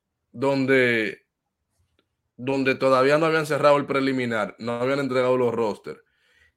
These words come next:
Satoshi le preguntó sobre si iban a llevar pelotero de invierno. Y Nelson Cruz dijo, "Sí, hay dos, tres de invierno." Y no quiso decir nombre.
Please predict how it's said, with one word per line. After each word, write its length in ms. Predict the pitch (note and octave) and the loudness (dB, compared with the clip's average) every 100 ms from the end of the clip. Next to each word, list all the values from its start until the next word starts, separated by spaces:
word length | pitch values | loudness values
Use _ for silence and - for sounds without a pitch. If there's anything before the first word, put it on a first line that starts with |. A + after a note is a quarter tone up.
| _ _ _ _ _ _ | _ _ _ _ _ _
Satoshi 720 | - C3+ A#2+ E3+ E3 - C3+ | -2 -2 2 6 6 4 -2
le 120 | B2 | -2
preguntó 600 | G#2 A#2 A2+ G2 A2+ G2+ | -2 -4 -6 -6 -4 -4
sobre 760 | F2+ A2+ G#2+ A2 G#2+ G#2 G2 G#2 | -6 -6 -4 -4 -4 -6 -8 -12
si 160 | - A#2 | -10 -4
iban 220 | C3 C#3 | 0 2
a 120 | C3 | 0
llevar 640 | B2 A#2 A2+ A#2 A2 G2 _ _ _ _ _ _ _ | 0 0 0 0 -2 -6 _ _ _ _ _ _ _
pelotero 400 | A#2+ A#2+ A2 C3 | -2 -2 2 2
de 80 | C3 | 2
invierno. 600 | A#2 A2 G#2+ F2+ E2+ _ _ _ _ _ _ _ _ | -2 -4 -4 -6 -16 _ _ _ _ _ _ _ _
Y 100 | - | -8
Nelson 360 | B2+ C3+ C#3 C3 | -4 -2 -2 -4
Cruz 180 | C3 C3+ | 0 0
dijo, 140 | C3+ | 0
"Sí, 200 | C#3 G#3+ | -4 -6
hay 440 | A#3 B3 B3 B3+ B3 | -4 0 0 -2 -2
dos, 340 | A3 B3+ D4+ | -2 -4 -6
tres 400 | G#3 A3 C4+ D4+ _ _ _ _ | -6 -4 -6 -10 _ _ _ _
de 100 | G#3 | -8
invierno." 680 | A3 G3+ G3 G3+ B3+ D#4 D#4 _ _ _ _ - | -4 0 0 0 -4 -6 -10 _ _ _ _ -10
Y 100 | B2+ | -6
no 140 | C3+ | -6
quiso 220 | C#3+ D#3 | -6 -2
decir 260 | D3+ - D3 | 0 0 -2
nombre. 480 | D3+ C#3+ A#2+ A2+ | 0 0 -2 -6